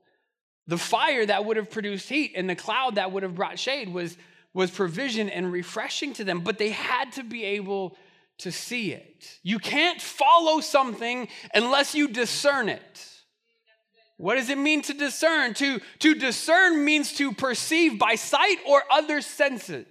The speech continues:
That's what it means to discern. You follow what you're focusing on.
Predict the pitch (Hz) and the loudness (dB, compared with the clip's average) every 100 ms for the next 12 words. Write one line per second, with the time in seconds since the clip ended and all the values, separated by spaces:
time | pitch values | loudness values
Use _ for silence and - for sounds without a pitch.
0 | _ 190 196 208 202 185 165 156 151 - | _ 0 0 0 -4 -2 -2 -2 -6 -12
1 | _ _ _ _ _ - 160 - 180 120 | _ _ _ _ _ -16 -12 -4 -4 -4
2 | - _ _ _ _ _ _ _ _ _ | -10 _ _ _ _ _ _ _ _ _
3 | _ 170 269 208 - 254 339 330 311 262 | _ 0 0 2 2 6 8 8 6 6
4 | 277 226 233 233 - 240 214 202 185 165 | 2 2 -4 -4 0 0 0 -6 -6 -8
5 | 139 107 | -8 -10